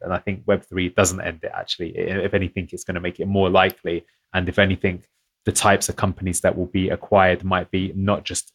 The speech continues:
traditional gaming studios, but people who sort of sit between different verticals. So Yuga Labs would be a good example of someone who,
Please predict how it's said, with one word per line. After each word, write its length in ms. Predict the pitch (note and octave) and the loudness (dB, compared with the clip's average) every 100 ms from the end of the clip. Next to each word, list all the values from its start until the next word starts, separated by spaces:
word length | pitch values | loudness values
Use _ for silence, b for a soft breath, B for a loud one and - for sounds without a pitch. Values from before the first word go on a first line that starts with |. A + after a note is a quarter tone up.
| - | -14
traditional 440 | - G2 F#2 F#2+ | -6 -2 0 0
gaming 340 | F#2+ G2 F#2 F2 | 2 2 2 -4
studios, 380 | - F2 F2 | -4 -4 -4
but 140 | - - | -8 -6
people 300 | - F#2+ E2+ | -2 0 -2
who 120 | F2 | -4
sort 200 | - - | -6 -4
of 40 | |
sit 240 | - - - | 0 0 0
between 340 | - - F2+ | -8 -8 -6
different 300 | F2 - F2+ | -6 -8 -4
verticals. 600 | - F#2 - - G#2 A#2 | 0 0 0 -2 -2 0
So 160 | - F2 - b b | 2 2 0 b b
Yuga 260 | A2 G#2 G2+ | 4 6 6
Labs 300 | F#2 F2+ - | 4 2 0
would 120 | F2+ | -2
be 80 | F#2 | -2
a 40 | |
good 180 | F2 F#2 | 0 0
example 520 | F2 G2+ F#2 F2+ F2 | 2 4 4 2 -6
of 100 | E2+ | -4
someone 320 | - F#2 F2+ | 0 0 -2
who, 280 | E2 F2+ F2+ | -2 0 0